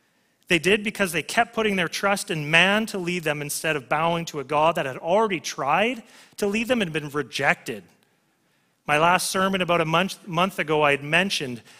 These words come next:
how the people of Israel had gone to Samuel and said, "We don't want to serve God directly. Give us a king." Read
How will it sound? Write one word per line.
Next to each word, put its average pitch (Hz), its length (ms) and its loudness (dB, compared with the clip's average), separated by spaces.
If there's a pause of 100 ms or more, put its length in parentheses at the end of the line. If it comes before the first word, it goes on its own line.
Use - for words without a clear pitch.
how 156 100 0
the 151 80 -4
people 165 640 2 (800)
of 143 100 -8
Israel 165 380 0
had 139 80 -2
gone 170 260 0
to 160 60 -4
Samuel 160 580 -2
and 135 100 -6
said, 135 260 -6
"We 208 120 -2
don't 254 200 0
want 202 200 2
to 185 60 0
serve 160 320 -4
God 156 320 2
directly. 135 420 0
Give 233 220 0
us - 160 -4
a 156 80 -4
king." 190 500 -2 (1800)
Read 185 520 0